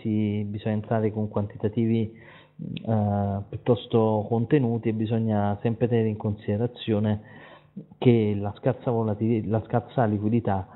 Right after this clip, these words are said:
è un ulteriore elemento di rischio, e quindi vanno presi, a mio modo di vedere, con una certa accortezza. La terza strategia per, ehm, per eludere la Tobin Tax è quella di operare nell'intraday, e questo sarà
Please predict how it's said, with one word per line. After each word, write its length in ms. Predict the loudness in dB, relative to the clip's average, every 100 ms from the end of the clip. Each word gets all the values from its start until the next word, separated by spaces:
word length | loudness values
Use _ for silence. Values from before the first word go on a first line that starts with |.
| -20 -20 _ -2
è 140 | 0
un 160 | 2 2
ulteriore 1080 | 0 2 4 4 4 4 2 2 0 -2 -2
elemento 440 | -2 0 0 2
di 60 | 2
rischio, 320 | 0 -2 -8
e 60 |
quindi 220 | -4 -2 2
vanno 200 | 2 2
presi, 540 | 0 0 -2 -4 -6 -4
a 100 | 0
mio 100 | 2
modo 140 | 4
di 60 | 4
vedere, 280 | 4 2
con 160 | 0 -2
una 180 | 0 -2
certa 540 | 0 -2 0 0 0
accortezza. 800 | -2 -4 -6 -2 -4 0 -2 -2 -10 _ _ -20 -20 _ -20 0
La 100 | 2
terza 340 | 4 2 2 -2
strategia 680 | 0 2 2 2 2 2 -2 -16 -20 -20 -20 -8
per, 300 | 2 2 2
ehm, 880 | 0 0 0 0 -2 -4 -6 -8 -10 -12 -6
per 160 | -2 0 0 0
eludere 680 | 0 2 4 4 4 2 2
la 140 | 0
Tobin 320 | 0 0 0 2
Tax 260 | 0 0
è 120 | -4
quella 340 | -2 2 2 2
di 280 | 2 0 -2 -10 -8
operare 580 | 0 2 4 4 2 0
nell'intraday, 560 | 0 0 -2 -2 -2 -2
e 100 | -2
questo 300 | -2 -2 0
sarà 340 | 2 4 2